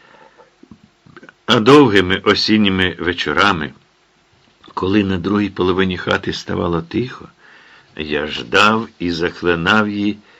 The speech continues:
щоб вона прийшла до мене. І вона прийшла. Скупо світила гасова лампа.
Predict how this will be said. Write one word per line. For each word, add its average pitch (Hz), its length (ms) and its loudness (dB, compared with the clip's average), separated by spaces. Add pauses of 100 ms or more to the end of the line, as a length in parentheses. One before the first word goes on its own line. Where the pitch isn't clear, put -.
(340)
щоб - 320 -12
вона 73 300 -6
прийшла 85 520 -8
до 82 260 -10
мене. 58 420 -18 (720)
І 107 100 0
вона 117 260 -2
прийшла. 107 640 -10 (1500)
Скупо 127 540 0
світила 87 460 -6
гасова 80 420 -4
лампа. 73 520 -8